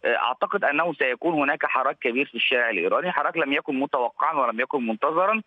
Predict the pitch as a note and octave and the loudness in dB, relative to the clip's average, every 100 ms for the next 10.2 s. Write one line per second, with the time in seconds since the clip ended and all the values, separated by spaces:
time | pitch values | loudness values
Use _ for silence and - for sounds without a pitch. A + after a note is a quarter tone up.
0 | - - - - B2 F3 G3+ F#3+ B2 C#3+ | -12 -20 -16 -2 2 4 4 2 2 4
1 | C3+ C3+ F3 F3 D3+ F3+ E3+ D3+ D#3+ E3 | 2 2 2 2 2 0 0 0 2 2
2 | E3 - B2 A#2 A2+ A2+ A2+ A2 A#2 - | 0 0 0 0 0 0 2 2 0 -4
3 | - F#3 G3 D#3+ - A2 G#2+ F2 F#2+ D3 | -2 2 2 0 0 2 2 0 2 0
4 | B2+ G#2+ - G2 F#2+ D3 A3 F#3 E3+ F#3+ | 0 -2 0 2 4 2 0 0 0 0
5 | F3+ F3 - - - E3 F3+ C#3 C#3 C3 | 0 -2 -8 -20 -4 -2 0 -2 0 0
6 | B2+ D3 E3+ C3 D3 D#3 D3 A#2 D3+ D3 | 0 0 0 -2 0 0 2 2 2 0
7 | A#2 A2 G#2+ - C3+ C#3+ D3+ - F#2 G2+ | 0 0 -2 -2 0 2 0 0 0 0
8 | G2+ G2+ G#2 B2+ D#3 D3+ _ - - A2 | 0 0 0 0 0 -2 _ -16 -4 -2
9 | C#3+ C4 - - D#3+ G3+ D3 C#3 C3+ D#3 | -2 -2 -2 -2 -2 -2 0 0 0 -2
10 | D3+ D#3+ | -2 -2